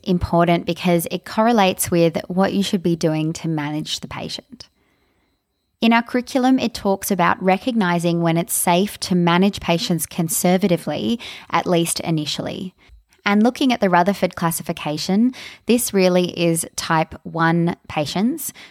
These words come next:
who have a viable limb that's not immediately threatened, and these patients will have only claudication and mild rest pain.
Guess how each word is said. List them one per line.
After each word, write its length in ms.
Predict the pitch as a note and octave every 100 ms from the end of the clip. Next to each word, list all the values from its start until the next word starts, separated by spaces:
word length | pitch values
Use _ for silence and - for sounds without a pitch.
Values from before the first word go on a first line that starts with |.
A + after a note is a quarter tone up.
| _
who 80 | G3
have 240 | F3+ F3+
a 60 | F3+
viable 600 | E3+ E3 F3 G3+ F#3+ F3
limb 260 | D#3+ D#3 D#3+
that's 240 | - -
not 300 | F#3 F#3 -
immediately 520 | F3+ D#3 D#3 D#3+ D#3
threatened, 680 | D3 - C#3+ C#3 D#3+ B3 - - - - _ -
and 160 | F3+
these 160 | F#3+ G#3
patients 460 | - G3 - F#3+ E3+
will 100 | D#3+
have 460 | D#3+ D#3+ D#3+ - -
only 280 | - F3 E3+
claudication 1040 | - F3 E3 D#3 - D3+ D3+ D#3+ D3+ D3+ -
and 380 | D#3+ D3 D3+ D#3+
mild 380 | D#3 C#3+ C#3+ D3+
rest 240 | C#3 -
pain. 420 | - - - G3+